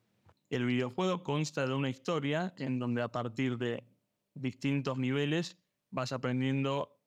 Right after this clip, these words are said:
llamémosle, distintos contenidos. Entre ellos, phishing, entre ellos, malware, entre ellos, distintas amenazas o distintas,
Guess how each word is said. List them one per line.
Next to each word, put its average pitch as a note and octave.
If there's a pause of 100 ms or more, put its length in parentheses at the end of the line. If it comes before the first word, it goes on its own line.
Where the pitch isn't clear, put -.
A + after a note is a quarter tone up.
(340)
llamémosle, C3
distintos C3
contenidos. B2+
Entre C#3
ellos, F3+ (720)
phishing, C#3
entre B2+
ellos, D#3 (220)
malware, C3
entre B2
ellos, D3 (180)
distintas E3
amenazas D#3
o C3
distintas, B2+